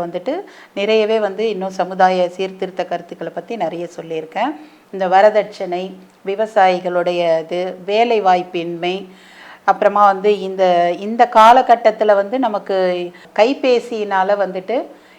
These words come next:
என்னென்னலாம் நமக்கு வந்து தீமைகள் ஏற்படுது, இந்த மாதிரியான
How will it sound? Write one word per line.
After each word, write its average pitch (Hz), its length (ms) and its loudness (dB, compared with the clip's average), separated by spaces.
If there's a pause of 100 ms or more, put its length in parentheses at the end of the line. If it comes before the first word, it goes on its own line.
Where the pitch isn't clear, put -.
என்னென்னலாம் 226 720 2
நமக்கு 202 320 -2
வந்து 180 500 -2
தீமைகள் 202 420 -6
ஏற்படுது, 180 800 -4
இந்த 226 180 -6
மாதிரியான 208 460 -2